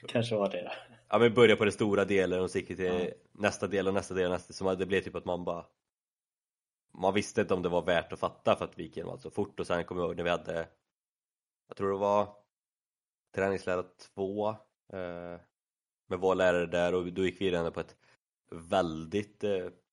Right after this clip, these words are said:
Speaker 2: pedagogiskt sätt, eh, hur hela processen funkar.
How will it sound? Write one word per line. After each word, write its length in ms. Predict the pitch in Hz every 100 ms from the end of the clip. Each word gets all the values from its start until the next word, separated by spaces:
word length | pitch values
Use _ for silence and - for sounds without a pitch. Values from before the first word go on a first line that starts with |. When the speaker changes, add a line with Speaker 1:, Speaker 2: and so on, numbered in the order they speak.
| -
Speaker 2:
pedagogiskt 800 | 107 98 101 92 117 113 -
sätt, 560 | - - - _ _ -
eh, 280 | 90 - 80
hur 340 | 90 85 82 -
hela 160 | 82 85
processen 380 | - 80 -
funkar. 560 | 80 95 85 _ 101 107